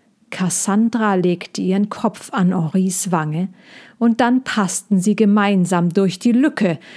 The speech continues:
und drehten sich auf eine Seite, um in den Wagen sehen zu können. Dort war Tommy in einem Berg von Papier, alten Zeitungen, die er zerfetzte.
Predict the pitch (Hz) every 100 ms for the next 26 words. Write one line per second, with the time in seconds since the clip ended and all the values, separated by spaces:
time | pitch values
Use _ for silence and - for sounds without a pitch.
0 | - - 208 185 208 220 254 - 277 269
1 | 254 226 - 214 226 254 - 254 202 202
2 | 202 190 208 208 240 226 190 151 170 160
3 | 190 165 160 180 - 180 151 151 147 _
4 | _ _ _ _ - 208 226 233 247 247
5 | 233 226 190 175 - - _ 202 196 180
6 | 170 - 220 196 175 175 - 180 165 170
7 | 165 - - 277 190 - - - _ _
8 | 196 202 233 220 - 254 220 196 175 180
9 | 175 190 208 208 254 226 - 208 - -
10 | 151